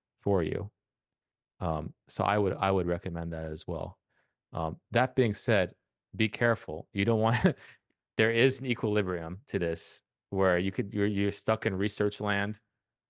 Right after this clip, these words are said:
you know, and you forget to write. There, there is an equilibrium, you know, to this world I've, I've found. The thing about networking, somebody asked about networking.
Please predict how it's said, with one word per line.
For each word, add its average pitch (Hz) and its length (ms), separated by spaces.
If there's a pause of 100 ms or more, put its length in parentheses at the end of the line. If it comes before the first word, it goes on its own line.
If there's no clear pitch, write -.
you 104 120
know, 95 200
and 107 140
you 98 80
forget 98 280
to 95 120
write. 85 280 (100)
There, 110 360
there 104 260
is 104 180
an 101 140
equilibrium, 92 680
you 92 100
know, 87 220 (640)
to 90 120
this - 440 (500)
world 87 380
I've, 85 240 (100)
I've 85 160
found. - 340 (140)
The 98 80
thing 123 260
about 98 560 (120)
networking, 90 960
somebody 95 360
asked - 280
about 87 220
networking. 87 680